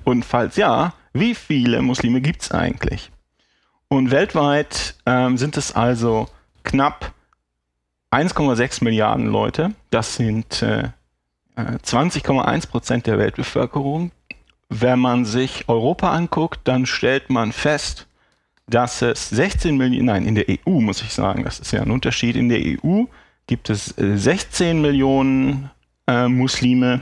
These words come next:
Bei fünfhundert Millionen Einwohnern haben wir also eine Quote von drei Komma zwei Prozent der E-U-Einwohner, die Muslime sind.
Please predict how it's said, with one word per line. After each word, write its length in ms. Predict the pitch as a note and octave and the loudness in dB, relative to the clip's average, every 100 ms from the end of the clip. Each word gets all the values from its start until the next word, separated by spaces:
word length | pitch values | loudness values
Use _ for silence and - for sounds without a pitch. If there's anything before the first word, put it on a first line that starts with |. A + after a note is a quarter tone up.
| - _ _ _ - - | -6 _ _ _ -10 -6
Bei 320 | - A2 G#2 F#2+ | 2 4 4 2
fünfhundert 520 | - F#3+ E3+ C#3 C3 | 0 2 2 2 2
Millionen 440 | A2+ A2+ A2 G#2 | 2 2 2 2
Einwohnern 680 | - F3+ C3+ D3 D3 C#3 C3 | 2 2 2 2 2 2 2
haben 220 | A#2+ C3+ | 0 2
wir 140 | B2 G#2+ | 0 2
also 320 | A#2+ A2+ A#2 | 0 0 0
eine 280 | A2 A#2 A2+ | 0 -2 -4
Quote 480 | - A#2+ D3 F#3+ | -2 0 2 0
von 160 | C#3+ A#2+ | 0 0
drei 240 | - A#2+ | 2 0
Komma 280 | E3+ D3 A#2+ | 0 0 0
zwei 220 | - B2 | -2 -2
Prozent 500 | B2+ G#2+ - C3+ D#3 | -2 -4 0 0 0
der 100 | B2+ | 0
E-U-Einwohner, 1000 | - - E3+ E3+ C3+ C#3+ C3+ C#3 C3 B2+ | -2 -2 0 0 0 0 0 2 2 0
die 360 | - A2 A2 G3 | -2 -2 0 0
Muslime 460 | G#2+ F#2+ B2+ G3 F3+ | 0 0 0 0 0
sind. 400 | F3+ F3+ F3+ | 0 0 -4